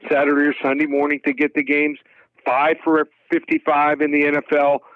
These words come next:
That's also available. We have not had a losing Sunday in the N F L.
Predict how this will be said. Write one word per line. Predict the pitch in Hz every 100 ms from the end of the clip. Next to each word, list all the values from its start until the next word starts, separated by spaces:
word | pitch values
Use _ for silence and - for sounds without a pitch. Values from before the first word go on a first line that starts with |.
| _ -
That's | 143 -
also | 139 139 147 135
available. | 127 131 131 127
We | 127
have | 113
not | 135 135
had | 135
a | 139
losing | 127 139 135 143 127 _ - _ -
Sunday | 170 147 139
in |
the | 139
N | 143
F | 143 160
L. | 147 135